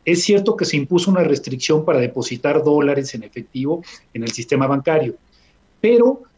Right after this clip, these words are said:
desde ese momento se previó que podía haber un problema para aquellos que trabajan en zonas turísticas, aquellos que están en la frontera norte y reciben directamente los recursos, y hoy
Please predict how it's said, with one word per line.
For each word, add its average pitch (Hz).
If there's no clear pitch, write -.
desde 143
ese 254
momento 196
se -
previó 151
que 202
podía 151
haber 175
un 190
problema 170
para 127
aquellos 156
que 127
trabajan 135
en 131
zonas 135
turísticas, 165
aquellos 139
que -
están 143
en 135
la 123
frontera 131
norte 180
y 123
reciben 131
directamente 127
los 160
recursos, 147
y 151
hoy 277